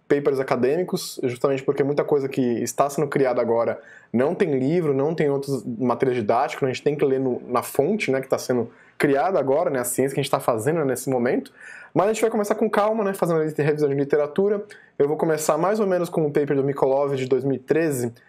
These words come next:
que é um paper onde ele fala sobre os embeddings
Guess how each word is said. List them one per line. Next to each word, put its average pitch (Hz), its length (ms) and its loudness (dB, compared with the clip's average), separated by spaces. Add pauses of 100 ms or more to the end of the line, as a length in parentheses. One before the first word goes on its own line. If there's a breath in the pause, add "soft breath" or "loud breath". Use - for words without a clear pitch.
(220 loud breath)
que - 80 2
é - 20 2
um 147 100 0
paper 151 380 2
onde 151 160 0
ele 151 140 0
fala 147 400 2
sobre 147 340 0
os 143 100 0
embeddings 131 720 0